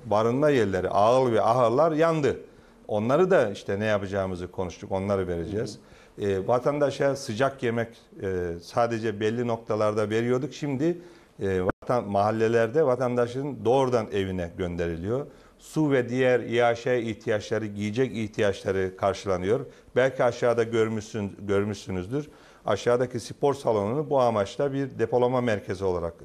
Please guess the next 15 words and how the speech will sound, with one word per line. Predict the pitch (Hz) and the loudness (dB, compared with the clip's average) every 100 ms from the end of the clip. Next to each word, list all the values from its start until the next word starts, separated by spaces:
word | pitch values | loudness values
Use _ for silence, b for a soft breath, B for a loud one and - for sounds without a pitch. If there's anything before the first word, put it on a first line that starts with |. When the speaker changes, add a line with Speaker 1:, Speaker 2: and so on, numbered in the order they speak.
| - | -8
Speaker 1:
e, | 87 82 120 | -6 -6 -4
Speaker 2:
İnanılmaz | 98 92 | 0 2
Speaker 1:
kullanıyoruz. | 87 - | 0 -2
Speaker 2:
bir | 135 | -4
seferberlik | - 123 127 120 123 120 127 | -4 -6 -2 -2 -2 -2 0
Speaker 1:
E, | 113 | 2
Speaker 2:
var | 113 107 | 2 2
Speaker 1:
inanılmaz | 113 113 113 147 | 0 0 2 2
bir | 127 | 0
Speaker 2:
gerçekten. | 110 107 | -2 -2
Speaker 1:
seferberlik | 104 101 101 98 101 139 | 0 0 2 0 0 0
var | 160 139 | 2 4
ve, | 135 160 B B B - | 2 2 B B B -4
e, | 101 92 92 87 - | 0 2 2 0 0
Antalyalı, | 101 98 131 147 143 120 117 | -2 0 0 2 4 4 2